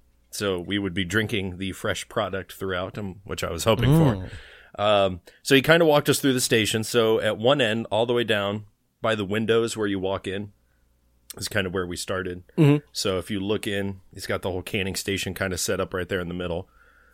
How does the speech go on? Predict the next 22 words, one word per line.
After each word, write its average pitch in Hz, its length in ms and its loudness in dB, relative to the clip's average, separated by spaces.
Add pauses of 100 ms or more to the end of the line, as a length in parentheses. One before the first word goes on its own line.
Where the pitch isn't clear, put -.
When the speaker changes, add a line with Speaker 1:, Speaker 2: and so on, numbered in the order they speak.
(200)
Speaker 1:
Uh, 98 140 -2
the 98 100 -4
first 151 260 0
station 131 380 0
was 98 180 -2
pull 131 220 -2
the 120 80 -4
cans 113 420 -2
from 107 160 -4
the 95 80 -4
pallet 98 460 0 (280)
and 95 320 -8
put - 180 -4
them 104 180 -4
in 98 220 -4
this 95 400 -4
sanitizing 98 920 -4
solution. 92 600 -8 (760)
Dunk 98 240 -4
'em 101 120 -2
in 98 140 -2
there, 98 300 -2